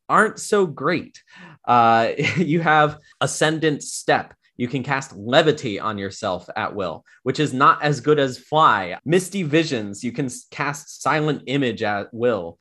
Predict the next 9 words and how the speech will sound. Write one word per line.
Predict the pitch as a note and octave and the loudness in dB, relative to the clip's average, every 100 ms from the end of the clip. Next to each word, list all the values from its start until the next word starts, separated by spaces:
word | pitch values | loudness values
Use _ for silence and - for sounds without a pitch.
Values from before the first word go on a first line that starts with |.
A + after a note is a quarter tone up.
| - | 2
But, | B2 A2 - - | 2 2 -2 -4
uh, | A#2+ G#2+ | 0 0
basically, | G#2+ E3 F3 D#3 C#3+ A#2 | 2 2 0 -6 -4 -4
you | A2+ A2 A#2+ | -4 -4 -4
have | C#3 C#3+ | 0 2
a | C3+ | 0
pretty | - D3 C#3+ | 0 -2 -2
strong, | - - B2+ B2+ B2+ A#2+ A#2+ | -4 -10 -4 -2 -2 -4 -8
like, | A#2+ G#2+ G2+ - | -6 -4 -4 -8